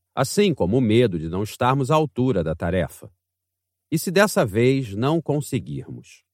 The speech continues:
O que ajuda a lidar melhor com essas preocupações e avançar é a confiança no processo. Quando nos sentamos para trabalhar, lembramos que o resultado não depende exclusivamente de nós.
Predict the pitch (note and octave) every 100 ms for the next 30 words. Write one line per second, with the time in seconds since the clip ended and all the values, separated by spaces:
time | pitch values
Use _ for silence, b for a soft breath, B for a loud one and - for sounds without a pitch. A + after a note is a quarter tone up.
0 | _ - - G#3+ F#3+ A3 F#3+ C3 G#2 G2
1 | A2 G#2 G#2+ G2+ - F#2 F2+ F2+ E2 G2+
2 | F#2 F2+ C#3 C#3 C3 A#2+ C#3+ G#2 F#2 E2+
3 | C3 C#3+ B2+ A#2 - _ _ _ _ -
4 | F#3 G3 G3 G3 - E3+ G#2+ G2 G#2+ E2
5 | F2 E2 - F#2 - - _ _ _ _
6 | _ _ _ - G#3 A#3 A#3+ - A3 G3
7 | E3+ C3+ E2+ - E2 E2 F2+ F2 A#2 G#2+
8 | G#2+ - _ _ _ _ _ _ _ C#3
9 | E3 E3+ F3+ F#3 F3+ F#3 D#3+ E3 E3+ D#3
10 | A2 A2 G#2 E2+ A#2+ D#3 D#3+ E3+ F#3 E3
11 | D#3+ F3 - F3+ F3+ F3+ D3 G2 B2 D3
12 | C#3 C#3 F#2 B1 - - -